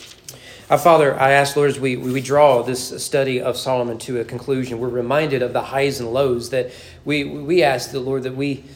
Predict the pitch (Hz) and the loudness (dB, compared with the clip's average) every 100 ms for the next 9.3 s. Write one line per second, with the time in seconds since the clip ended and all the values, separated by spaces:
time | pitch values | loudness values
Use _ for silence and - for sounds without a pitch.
0 | - - 165 156 147 135 147 139 120 117 | -14 -2 2 2 2 -2 -2 -4 -4 -2
1 | 123 117 104 104 - - - - - _ | 0 -2 -4 -14 -16 -20 -20 -20 -20 _
2 | - - - - - - - 131 139 135 | -20 -20 -20 -20 -20 -18 -10 -8 -8 -10
3 | 151 170 135 143 151 143 131 - - - | -10 -8 -6 -2 2 2 0 -8 -16 -8
4 | 123 120 123 139 135 127 135 139 117 113 | -6 -4 -2 -2 -2 0 0 -2 -6 0
5 | 131 135 117 113 117 120 117 107 110 - | 2 2 0 -4 -2 -2 -4 -10 -12 -8
6 | 117 113 123 120 113 113 - 110 107 110 | -6 -6 -6 -4 -6 -8 -10 -8 -8 -10
7 | 104 - - _ _ _ - 113 135 143 | -12 -18 -20 _ _ _ -10 -2 2 4
8 | 147 131 123 131 127 - - 123 120 113 | 4 2 0 -2 -4 -8 -8 -4 -4 -4
9 | 110 101 | -6 -6